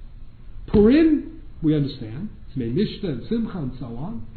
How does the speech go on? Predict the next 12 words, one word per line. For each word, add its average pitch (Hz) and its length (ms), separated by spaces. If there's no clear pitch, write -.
And 175 140
Shavuos, 277 400
the 240 80
Gemara 277 280
just - 120
says 202 140
very 277 360
simply, 156 420
Yom 202 240
Shenitna 254 440
Bo 262 140
Torahu. 240 600